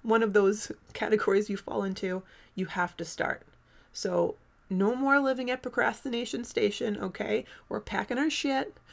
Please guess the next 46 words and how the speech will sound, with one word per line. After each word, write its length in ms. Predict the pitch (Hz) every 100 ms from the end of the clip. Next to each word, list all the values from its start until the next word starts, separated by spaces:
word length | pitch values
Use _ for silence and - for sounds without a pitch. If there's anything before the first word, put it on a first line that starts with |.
| - -
we're 180 | - 185
moving 400 | 175 170 175 202
on 180 | 262 302
out, 320 | 262 233 233 320 _ _ _ _ _
and 440 | 202 190 190 190 185 -
we're 140 | 180
gonna 140 | 190 185
go 100 | 190
do 140 | 185
some 160 | 196 190
big 180 | 196 190
things, 260 | 220 165
and 80 | 175
we're 60 | 165
gonna 160 | 185
do 140 | 185 190
'em 80 |
today. 400 | 190 - 247 143 - _ _ _
Procrastinators 720 | - - 185 - 220 214 233
unite, 440 | 233 233 220 214 - - -
but 120 | -
in 120 | 202 202
the 80 |
way 140 | 185 180
that 100 | 180
we're 60 |
actually 280 | 165 156 -
gonna 120 | 160
get 160 | 160 -
shit 200 | - -
done. 220 | - 185 - _ _ _
That's 180 | - 180
what 100 | -
we're 80 | -
<laughs> 140 | 190 226
uniting 280 | 233 220 208
as 200 | - -
today, 320 | - - - - _
okay? 260 | - - - - - - -
So 320 | - 208 - - _ -
here's 200 | 220 233
your 100 | 294
homework. 420 | 240 247 262 - _ _ _ _ _ - -
Take 140 | 185
a 40 |
snapshot 640 | 208 - 233 - 240 240